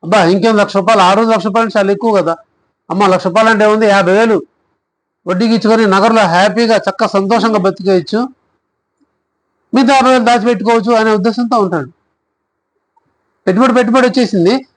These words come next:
ఎక్స్ట్రా వచ్చిన లక్ష రూపాయల లా-, లాభంలో యాభై వేలు వడ్డీకి తిప్పి బతకొచ్చు, ఇంకో యాభై వేలను దాచిపెట్టుకోవచ్చు అనే ఉద్దేశంతో ఉన్నాడు. కానీ మనసుకు ఎందుకో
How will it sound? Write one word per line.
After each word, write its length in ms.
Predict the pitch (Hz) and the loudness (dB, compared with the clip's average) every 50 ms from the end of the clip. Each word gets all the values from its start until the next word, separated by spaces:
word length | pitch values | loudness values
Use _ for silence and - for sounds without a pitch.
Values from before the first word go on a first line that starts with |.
| _ _ _ _ - - 196 | _ _ _ _ -8 -6 -4
ఎక్స్ట్రా 260 | 220 196 - 277 277 | -4 -2 0 2 2
వచ్చిన 440 | 277 269 - 269 254 247 240 240 233 | 2 2 2 2 2 2 2 2 2
లక్ష 240 | 220 226 226 - | 0 -2 -2 -2
రూపాయల 240 | 247 240 208 247 233 | -2 -2 0 0 0
లా-, 220 | 226 226 226 220 214 | 2 2 2 2 2
లాభంలో 480 | 220 226 214 226 233 233 247 302 302 302 - _ _ _ - 202 | 0 0 0 0 0 0 0 -2 -2 -4 -8 _ _ _ -4 -2
యాభై 220 | 214 226 220 233 | 0 0 2 0
వేలు 160 | 240 240 226 | 2 2 2
వడ్డీకి 220 | 226 214 214 240 190 | 0 0 0 -2 -2
తిప్పి 160 | 233 202 240 | -2 -2 -2
బతకొచ్చు, 640 | 202 220 208 190 185 214 196 - - 269 294 294 294 _ _ _ _ _ _ 240 | -2 -2 -2 -2 -4 -4 -4 -2 -2 -2 -4 -4 -6 _ _ _ _ _ _ -2
ఇంకో 140 | 247 247 262 | 0 2 2
యాభై 320 | 254 247 247 247 247 247 247 | 4 4 2 2 2 2 2
వేలను 340 | 247 254 254 262 285 277 226 | 2 2 2 0 0 0 0
దాచిపెట్టుకోవచ్చు 640 | 233 233 226 196 226 220 190 214 226 220 214 214 | 0 0 0 0 -2 -4 -2 -2 -2 -2 -2 0
అనే 100 | 214 208 | -2 -2
ఉద్దేశంతో 420 | 202 190 214 202 220 233 233 214 220 | -2 -2 -2 -4 -4 -6 -4 -4 -2
ఉన్నాడు. 360 | 196 180 175 160 139 - - _ _ _ _ _ _ _ _ _ _ _ _ _ _ _ _ _ _ _ _ 403 _ _ _ _ _ _ _ _ _ _ _ _ _ _ _ _ _ _ _ | -2 -2 -2 -4 -6 -8 -10 _ _ _ _ _ _ _ _ _ _ _ _ _ _ _ _ _ _ _ _ _ _ _ _ _ _ _ _ _ _ _ _ _ _ _ _ _ _ _ _
కానీ 160 | - 269 269 247 | -2 0 2 2
మనసుకు 300 | 226 254 262 285 254 285 | 2 2 2 2 2 2
ఎందుకో 500 | 269 269 269 220 233 196 196 220 247 | 2 2 2 2 2 2 2 2 0